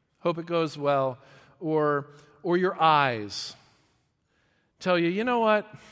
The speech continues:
Um, I think I'm just gonna be around every other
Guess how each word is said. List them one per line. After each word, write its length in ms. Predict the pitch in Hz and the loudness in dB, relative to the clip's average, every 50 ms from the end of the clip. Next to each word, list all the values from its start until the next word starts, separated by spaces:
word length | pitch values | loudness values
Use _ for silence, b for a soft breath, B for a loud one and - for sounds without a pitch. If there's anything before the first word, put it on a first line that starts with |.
| B B B B B - - | B B B B B -14 -8
Um, 440 | 160 170 165 165 160 156 160 156 - - - - - b b b b b b b b b b b b b - | -4 -2 -2 -2 -2 -4 -6 -10 -12 -16 -20 -20 -20 b b b b b b b b b b b b b -2
I 60 | 269 | -2
think 120 | 359 330 | 0 0
I'm 80 | 285 254 | 0 -2
just 160 | 226 220 - | -2 -4 -4
gonna 160 | - 214 196 | -2 -2 -2
be 160 | 180 170 180 185 | 0 0 2 0
around 380 | 175 165 170 165 165 160 151 | 2 2 0 0 0 0 0
every 260 | 151 156 156 156 156 | 0 0 0 0 2
other 360 | 156 151 151 147 143 139 139 | 2 2 2 2 0 -2 -4